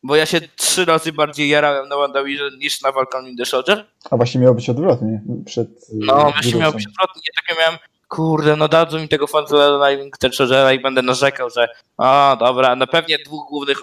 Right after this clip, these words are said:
Speaker 1: aktorów dowiezie, a dalej to będzie takie. Ale może będzie dobrze, w sensie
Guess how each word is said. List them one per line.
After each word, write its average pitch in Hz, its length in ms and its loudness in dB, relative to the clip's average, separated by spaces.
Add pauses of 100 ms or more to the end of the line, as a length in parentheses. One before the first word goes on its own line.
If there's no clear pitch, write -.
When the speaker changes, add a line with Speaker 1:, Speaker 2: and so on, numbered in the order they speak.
(100)
Speaker 1:
aktorów 131 560 0
dowiezie, 131 540 2
a 120 80 4
dalej 123 280 2
to 127 80 -4
będzie 127 280 -10
takie. - 300 -8 (760)
Ale 208 180 2
może 277 220 -2
będzie 330 160 -2
dobrze, 240 320 0
w - 40 -8
sensie 294 260 0